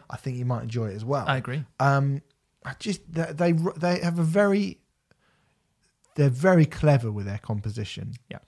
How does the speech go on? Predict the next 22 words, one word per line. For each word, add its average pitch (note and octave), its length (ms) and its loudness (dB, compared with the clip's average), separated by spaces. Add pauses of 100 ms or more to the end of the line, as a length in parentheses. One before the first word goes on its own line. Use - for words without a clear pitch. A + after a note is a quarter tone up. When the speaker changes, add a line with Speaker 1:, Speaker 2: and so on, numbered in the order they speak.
(480)
Speaker 1:
The C#3 80 4
way D3+ 240 6
they C#3 180 4
put, B2 180 -2
there's, C3+ 280 4
there's C#3 180 4
a C3 60 0
song E3 300 2
called B2 360 0
Messer, B2 460 -2
which G#2+ 140 -10
is - 120 -16
one A2 120 -2
of G#2 60 -6
the A2 60 -14
few G#2+ 220 -4
that G2+ 140 -10
you A2+ 80 -6
haven't G#2 280 -8
mentioned, G#2+ 400 -6
Speaker 2:
Mm-hmm. C3 140 -6 (280)
Speaker 1:
um, A2+ 380 0